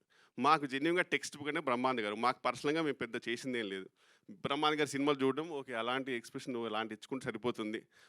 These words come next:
So దానివల్ల ఆయన ఎంతోమందికి ఫుడ్ పెడుతున్నారు. ఓ రకంగా నేను వెన్నెల సినిమాలో ఆయనతో చేశాను,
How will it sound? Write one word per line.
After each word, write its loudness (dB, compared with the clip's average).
So -2
దానివల్ల 4
ఆయన 6
ఎంతోమందికి 4
ఫుడ్ -2
పెడుతున్నారు. 2
ఓ 2
రకంగా 2
నేను 10
వెన్నెల 8
సినిమాలో 8
ఆయనతో 8
చేశాను, 6